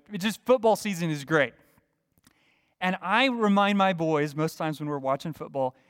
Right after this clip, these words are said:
that there is a position on the football field that never gets enough credit. All right?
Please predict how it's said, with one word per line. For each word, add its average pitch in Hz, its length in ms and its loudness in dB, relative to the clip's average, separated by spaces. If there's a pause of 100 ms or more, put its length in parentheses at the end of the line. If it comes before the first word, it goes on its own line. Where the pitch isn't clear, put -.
(420)
that 151 220 -6
there 170 200 0
is 190 120 0
a 165 100 -2
position 156 560 -6
on 165 100 -4
the 156 60 -6
football 139 360 -8
field 131 380 -12 (280)
that 135 140 -8
never 135 520 -4
gets 123 220 -12
enough 117 240 -16
credit. 101 300 -20 (2000)
All 120 80 -14
right? 127 260 -8